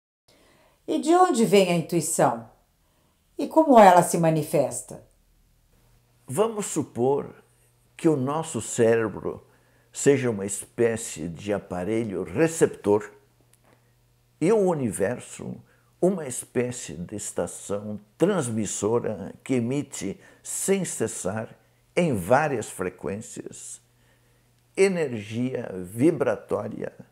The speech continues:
Speaker 2: de toda a espécie. A intuição, então, agiria como uma espécie de antena do nosso eu maior, que recebe sinais do universo no seu íntimo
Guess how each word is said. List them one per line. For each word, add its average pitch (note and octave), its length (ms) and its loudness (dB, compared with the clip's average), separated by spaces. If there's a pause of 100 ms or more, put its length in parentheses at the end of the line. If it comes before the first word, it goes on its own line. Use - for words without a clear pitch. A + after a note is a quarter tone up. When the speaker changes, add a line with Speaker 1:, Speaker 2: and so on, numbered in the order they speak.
(300)
Speaker 2:
de C#3+ 160 -2
toda F#3 420 0
a B2 40 -4
espécie. - 600 -8 (2000)
A B2 140 2
intuição, B2 1040 2
então, A2 640 0
agiria A2 1080 -2 (240)
como A2+ 340 2
uma G#2+ 200 0
espécie A#2 680 -2
de G2 540 -6 (280)
antena B2 800 2 (140)
do G2+ 180 0
nosso A2 460 0
eu A#2 180 4
maior, A#2+ 480 2 (1300)
que E3+ 180 2
recebe D3 640 2
sinais G#2+ 640 -2
do F#2+ 200 -4
universo G#2 800 0
no G2+ 160 0
seu G#2+ 320 0
íntimo D#3+ 640 -4